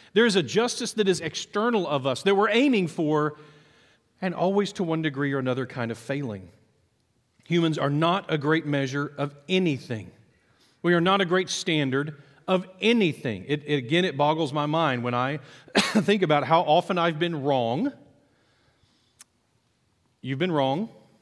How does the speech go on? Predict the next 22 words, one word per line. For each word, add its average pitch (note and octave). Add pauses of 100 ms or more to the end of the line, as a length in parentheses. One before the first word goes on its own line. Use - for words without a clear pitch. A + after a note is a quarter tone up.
(680)
I've F#3
been F#3+
confident A#3 (400)
and E3
been F3+
wrong. A2 (1000)
I D3+
have G3+
been F3+ (220)
convicted F#3+
of D#3+
something D3+
in D3
my C#3
heart E3+ (840)
and F#3+
been F3+
wrong. D#3 (960)
And E3
so A3
have G3+
you. F3+